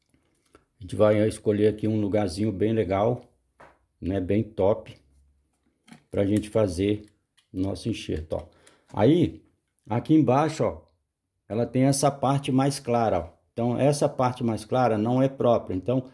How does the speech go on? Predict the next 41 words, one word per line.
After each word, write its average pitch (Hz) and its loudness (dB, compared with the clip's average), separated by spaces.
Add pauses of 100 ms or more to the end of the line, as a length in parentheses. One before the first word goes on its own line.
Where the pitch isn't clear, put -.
(140)
a - -8
partir 135 -2
da 123 0
parte, 120 0
quando 123 -2
ela 123 4
começa 120 0
a - -10
ficar 110 -4
da 98 -2
coloração 110 0
da 104 0
planta 95 -4
verde 87 0 (340)
pra 117 0
cima, 147 2
daí 104 4
você 131 0
já 131 2
pode 127 -2
fazer, 123 0
ó. 80 -4 (640)
Olha 123 2
essa 117 2
como 113 -2
que - -4
eu 110 0
fiz, 87 -8
ó. 82 -6 (320)
Eu - -10
fiz 117 -4 (420)
assim, 117 0
deve 117 2
dar 120 0
uns 131 2
sete 143 2
centímetros 147 2
até 127 0
o 147 4
enxerto, 131 -2
ó. - -10